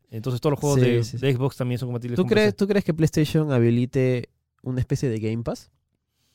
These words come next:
Speaker 2: ¿Lo ves posible?
Speaker 1: Veo, veo que ya lo está haciendo con su
Speaker 2: ¿Con el PlayStation Plus?
Speaker 1: No, con, no, con
Speaker 2: Ah, no,
Speaker 1: el
Speaker 2: con el Game, eh, PlayStation Now.
Speaker 1: PlayStation Now.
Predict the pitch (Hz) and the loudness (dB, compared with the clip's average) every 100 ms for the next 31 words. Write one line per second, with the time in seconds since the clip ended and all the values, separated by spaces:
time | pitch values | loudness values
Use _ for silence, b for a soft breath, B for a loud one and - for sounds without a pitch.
0 | _ _ _ - 117 127 - 147 143 151 | _ _ _ -2 0 0 0 0 2 4
1 | 214 185 247 254 190 190 208 175 262 247 | 4 4 2 4 2 2 0 -2 -2 -4
2 | 156 139 123 113 123 123 117 117 113 107 | -2 -2 -2 -4 -4 -2 -2 -2 -2 -2
3 | 107 127 120 139 135 143 135 139 185 - | 0 0 0 2 0 0 0 2 2 0
4 | _ 131 135 117 113 110 107 127 117 113 | _ -6 -6 -4 -4 -6 -8 -8 -6 -6
5 | 107 101 101 151 170 127 120 117 139 143 | -8 -10 -4 0 0 2 0 2 2 2
6 | 139 123 117 139 143 143 135 139 107 117 | -2 -2 -2 0 -2 0 0 0 -2 -6
7 | - 135 117 135 117 | -2 -2 -2 -4 -4